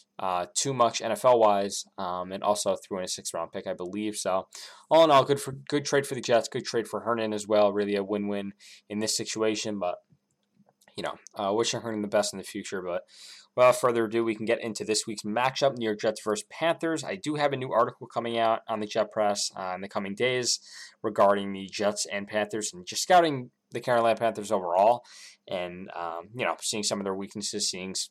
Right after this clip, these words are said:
where some of the Jets, uh, match up well against Carolina. Um, it, it'll be interesting to see, um, you know, how the defensive line fares against a really depleted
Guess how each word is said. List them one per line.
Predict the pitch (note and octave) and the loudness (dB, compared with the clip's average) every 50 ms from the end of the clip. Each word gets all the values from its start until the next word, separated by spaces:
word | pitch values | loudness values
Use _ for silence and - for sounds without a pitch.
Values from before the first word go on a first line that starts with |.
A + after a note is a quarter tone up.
| _ _ | _ _
where | - G2+ G2 G2 | -8 -6 -4 -4
some | F#2+ - - G#2 | -4 -4 -6 -6
of | G2 | -6
the | G2 F#2+ | -6 -6
Jets, | - - G#2+ G2+ G2+ - - - - - - - - - - - - - - - _ _ | -2 -2 -2 0 0 -2 -2 -2 -4 -6 -10 -16 -18 -16 -16 -16 -16 -18 -18 -20 _ _
uh, | - G2+ G2 F#2+ | -4 -2 0 2
match | G#2 G#2+ A2 G#2+ - - | 2 2 2 2 2 2
up | A2 F#2 F#2+ | 0 0 2
well | G2 F#2+ G2 G2+ A2 A2 - - - | 4 6 6 6 6 4 2 -6 -14
against | G#2 G2+ G#2+ G#2 G2+ - - | -8 -6 -6 -6 -6 -6 -4
Carolina. | A2 G#2 G2+ G#2 G#2 G#2 G#2+ A2 A2 A2 - _ _ _ _ - | -2 0 0 0 0 0 0 -2 -2 -4 -8 _ _ _ _ -10
Um, | F#2 F2+ F2 F2 F2 F2 F2+ F2+ F2+ G#2+ - _ _ _ _ _ _ | -6 -6 -4 -4 -6 -8 -12 -16 -20 -20 -20 _ _ _ _ _ _
it, | B2+ B2+ C3+ C3 | -2 -2 0 2
it'll | B2+ B2+ C3 | 4 4 4
be | A#2 C3 A#2+ A2+ | 4 4 2 0
interesting | A2+ A2 - A2+ G#2+ - - A2+ G2+ | 0 0 0 0 0 0 -2 -4 -4
to | G#2 | -4
see, | G#2 - - G#2+ G#2 G2+ G2+ G2+ G2 - _ - | -2 -2 -2 -4 -4 -4 -6 -8 -10 -14 _ -12
um, | F#2 F2+ F2+ F2 F2 E2+ F2 F2 F2+ F2+ _ _ _ _ _ _ _ _ _ _ _ _ _ | -8 -6 -6 -6 -6 -8 -10 -14 -20 -20 _ _ _ _ _ _ _ _ _ _ _ _ _
you | A2 G#2 | -6 -6
know, | E2+ D#2+ - - - | -6 -6 -6 -12 -10
how | - - A2+ | -4 -2 -2
the | G#2+ | -2
defensive | G#2 - A#2 G#2 - - G#2+ - G#2+ G2 | -2 -6 -8 -8 -6 -6 -8 -8 -6 -2
line | G#2 G#2+ A2+ G#2+ | 0 2 2 0
fares | G#2 - G#2 G2+ G2 - | 0 -4 -4 -4 -4 -4
against | A2 G2+ G#2 G#2+ G#2 - - - | -4 -4 -4 -4 -4 -4 -6 -8
a | F#2+ F#2+ | -6 -4
really | G2+ B2 C#3+ D#3+ | -2 -2 -2 -2
depleted | D3+ - - - C3+ C3 C3+ C#3+ C#3+ A#2 G#2 | -4 -4 -6 -6 -4 0 0 0 0 0 -6